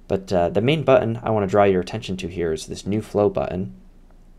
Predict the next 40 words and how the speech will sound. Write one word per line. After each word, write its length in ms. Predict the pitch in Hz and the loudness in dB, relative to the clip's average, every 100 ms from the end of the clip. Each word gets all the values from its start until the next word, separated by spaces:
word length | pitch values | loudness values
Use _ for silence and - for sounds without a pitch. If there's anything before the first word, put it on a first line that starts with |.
| - - - | -20 -20 -6
And 160 | 95 | 0
once 220 | 98 131 139 | 0 2 2
we 80 | |
press 260 | 120 - 135 | 0 0 0
this 200 | - 98 | -2 -2
button, 420 | - 104 110 117 120 - - - - | 4 4 4 -2 -8 -20 -20 -20 -6
we 220 | - 98 | 0 4
will, 540 | 92 95 92 90 90 - - | 6 8 6 4 -2 -12 -8
um, 420 | 80 78 80 85 - | -6 -6 -8 -12 -10
be 120 | 101 92 | -4 -4
prompted 640 | 92 117 117 92 90 - - - - | 0 0 2 0 0 -2 -16 -20 -10
to 120 | 104 | -8
select 440 | 95 104 107 104 | -4 2 2 4
a 100 | 92 | 0
flow 280 | 90 - 95 | -2 0 0
type, 360 | 92 98 135 - - | 0 -2 -4 -6 -6
as 220 | 90 87 | -4 0
that's 240 | 90 87 | 0 -2
the 140 | - 85 | -4 -10
first 240 | 82 80 | -8 -8
step. 320 | - 95 - - | -4 -4 -4 -10
I 60 | |
can 140 | - 95 | -8 -4
even 160 | 87 | -4
show 180 | 78 - | -6 -6
you 140 | 85 82 | -6 -6
what 120 | 80 | -6
that 140 | 76 | -8
looks 220 | - - 90 | -8 -6 -6
like. 240 | 90 - - - - - - - - - - - - - - - - - | -6 -8 -20 -20 -20 -20 -20 -20 -20 -20 -20 -20 -20 -20 -20 -20 -20 -16
So 100 | - | -4
when 100 | 98 | -2
I 40 | |
press 300 | 104 - 117 | 0 0 -2
new 160 | 120 123 | 0 -2
flow, 400 | 117 113 110 135 | 0 2 2 0
Salesforce 540 | - 110 104 104 95 92 | -4 -6 -4 -4 -4 -6
is 100 | 90 | -6
going 340 | 90 92 90 | -2 -2 -2
to 440 | - 90 87 87 | -4 -4 -2 -4